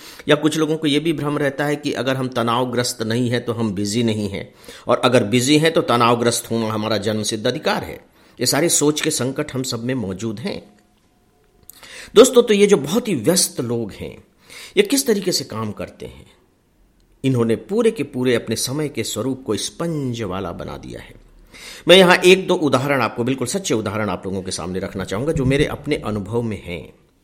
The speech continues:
ये ऐसा नहीं कि मैंने कहीं सुनी सुनाई बातें आपके सामने परोसने जा रहा हूँ, कहीं सुन लिया और बता रहा हूँ या कहीं पढ़ लिया,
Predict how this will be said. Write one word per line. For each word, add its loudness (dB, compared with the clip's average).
ये -6
ऐसा 0
नहीं -2
कि -4
मैंने 0
कहीं -4
सुनी -4
सुनाई -4
बातें -4
आपके -6
सामने -4
परोसने -6
जा -2
रहा -4
हूँ, -6
कहीं -10
सुन -6
लिया -4
और -6
बता -6
रहा -6
हूँ -4
या -4
कहीं -10
पढ़ -2
लिया, -4